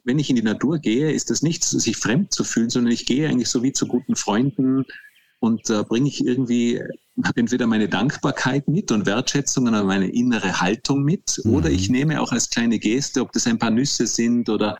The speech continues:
Speaker 1: irgendwo etwas, wo ich sage, äh, der Wald wird dafür dankbar sein oder ein paar Vögel oder Würmer, was auch immer,
Speaker 2: <laughs> Mhm.
Speaker 1: freut sich über eine kleine Mitgabe,
Speaker 2: Mhm.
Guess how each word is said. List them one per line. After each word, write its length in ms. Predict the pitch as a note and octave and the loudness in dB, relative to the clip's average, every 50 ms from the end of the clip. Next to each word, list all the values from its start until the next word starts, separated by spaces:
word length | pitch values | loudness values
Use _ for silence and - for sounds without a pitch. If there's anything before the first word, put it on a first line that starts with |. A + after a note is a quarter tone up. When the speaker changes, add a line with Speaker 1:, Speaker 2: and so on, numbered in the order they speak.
| - - - - - - - - _ - | -10 -14 -14 -14 -16 -18 -20 -16 _ -4
Speaker 1:
irgendwo 580 | B2 B2 B2+ B2+ B2 A2 - A2+ A2+ A#2 A#2+ | -2 0 2 0 0 0 0 0 2 2 2
etwas, 420 | A2+ A2+ A2+ - A2+ A2+ - - - | 0 0 -2 -2 -2 -2 -2 -2 -2
wo 80 | A2+ | -2
ich 80 | A#2 A2 | 0 0
sage, 300 | - A#2 A2+ A#2+ A2+ A2 | 0 0 0 0 0 0
äh, 400 | G#2+ G#2 G2+ G#2 A2 G#2+ - - | 0 0 0 0 0 0 0 0
der 180 | - B2 G2+ | 0 0 0
Wald 340 | G2 G2 G#2 A#2+ C3 - - | 0 0 0 0 -2 -2 -2
wird 140 | B2+ B2 - | -4 -2 -2
dafür 200 | A#2 - - G#2+ | -2 -2 -2 -2
dankbar 380 | - A2+ D3 G#3 - - C#3 B2 | 0 0 0 -2 -2 -2 -2 0
sein 300 | - B2+ B2+ B2+ B2 A#2 | 0 0 0 0 0 0
oder 140 | G#2 G#2+ | 0 -2
ein 60 | G2+ F#2+ | -2 -2
paar 120 | G#2 G2+ | -2 -2
Vögel 380 | - - C3+ C#3+ C3+ B2+ B2 A2+ | -2 0 2 2 2 4 2 2
oder 220 | G2+ A2 G#2+ G#2+ | 2 2 2 2
Würmer, 360 | A2 A#2+ C3 C3+ B2 A#2+ A2 | 2 2 2 2 0 0 0
was 160 | A#2 A#2+ - | 0 0 0
auch 80 | A#2+ A2+ | 0 0
immer, 360 | - C3 D3 D#3 C#3 C3+ B2+ - | 0 2 2 2 2 0 -2 -4
Speaker 2:
<laughs> 40 | - | -2
Mhm. 180 | - A#2+ A2 G2+ | -2 0 0 0
Speaker 1:
freut 360 | G2 A2+ B2 A#2+ B2+ F3+ F3+ | 0 0 0 2 0 0 0
sich 200 | - - - - | -2 -2 0 0
über 160 | C3+ A2 A#2 | 0 0 0
eine 280 | A#2 A2+ A#2 C3+ B2+ A2+ | 0 0 2 2 0 0
kleine 340 | - - A2+ A#2 B2+ A#2+ A2 | 0 0 0 2 2 2 2
Mitgabe, 1200 | A#2+ D3+ - - - - - - _ _ _ _ _ - G#2 F#2+ F#2 F#2 F2 G2+ A#2+ D#3 F#3 F3+ - | 2 0 -2 -4 -6 -6 -8 -10 _ _ _ _ _ -4 -2 0 0 0 0 0 0 0 0 -2 -2
Speaker 2:
Mhm. 420 | A2 A2 A2 G#2+ G2 G#2 A#2+ C3+ | 0 0 0 0 0 -2 -4 -4